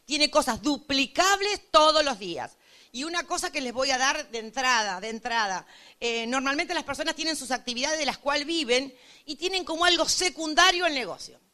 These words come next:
Cuando ustedes den vuelta esa prioridad, porque cuando llega el momento de como es tan secundario, bueno, si hoy no lo hago, no importa. No, hoy importa.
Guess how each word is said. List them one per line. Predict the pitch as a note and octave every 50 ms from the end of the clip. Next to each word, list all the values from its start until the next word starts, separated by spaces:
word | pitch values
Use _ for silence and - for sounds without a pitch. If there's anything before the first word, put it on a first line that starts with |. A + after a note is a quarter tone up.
| _ _ _
Cuando | _ - C#4+ C#4+ C#4 C#4+
ustedes | - G#4 A4 A4+ G#4 D#4+
den | F4+ F4+ E4+ D#4+
vuelta | E4 F4 F4+ F4+ F4 D4+ B3+ F#3 - F#3 E3 D3+ C3 - _ _ _
esa | - A3+ - D#4+ D4
prioridad, | - - A#3+ A#3+ A3+ A3 A3 A#3 C4+ D#4+ F4+ F4 C#4+ G3+ - - _ _ _
porque | - B3+ B3 G#3+ B3+ A#3+ A3+
cuando | - C4+ C4+ B3+ C4
llega | - F#4 F#4
el | F#4 E4+
momento | D#4+ D#4 D4+ D#4 D#4 C#4 B3 - A#3+ A3+
de | G#3+ A3 -
como | A#3 A3+ C4+
es | D4
tan | - E4 E4 E4
secundario, | D#4+ E4+ E4 - E4+ E4 D4+ D#4+ E4+ F4+ F#4+
bueno, | D4 C4+ B3+ C4
si | B3+ D4
hoy | D4+ D4
no | C#4+ C#4 C4+
lo | C4+ C4+
hago, | D#4 D#4+ D#4 C#4
no | B3+
importa. | B3 G3+ A#3 G#3 - C#3+ D3
No, | D#3+ G3 C#4+ E4 D4 F#3 - - _ _
hoy | - C4 D4+ C#4
importa. | A3+ G3 - E3+ D#3+ D3+ - - - -